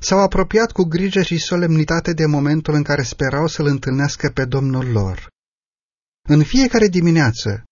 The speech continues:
simțeau că prima lor datorie era să obțină dovadă că sunt primiți de Dumnezeu. Inimile lor erau strâns unite și se rugau mult, unul cu altul și unul pentru altul.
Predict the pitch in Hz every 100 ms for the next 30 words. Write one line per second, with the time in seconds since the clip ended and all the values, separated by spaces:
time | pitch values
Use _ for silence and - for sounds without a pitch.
0 | - - 160 151 196 214 190 185 214 208
1 | 185 190 175 165 165 156 175 185 160 147
2 | 151 160 - 156 151 160 165 139 135 135
3 | 165 175 160 - 160 156 - 143 131 147
4 | 143 127 123 135 - 104 92 - _ _
5 | _ _ _ _ _ 135 160 196 165 131
6 | 110 123 143 104 - _ _ - 156 185
7 | 160 - - 196 226 214 - 147 135 120
8 | 113 110 - - 233 247 214 190 190 175
9 | 143 160 123 104 95 - - _ - 202
10 | 233 220 180 - 160 135 98 - 107 101
11 | - - - 147 147 - 190 165 117 104
12 | - 190 190 120 120 - 110 95 87 98
13 | 95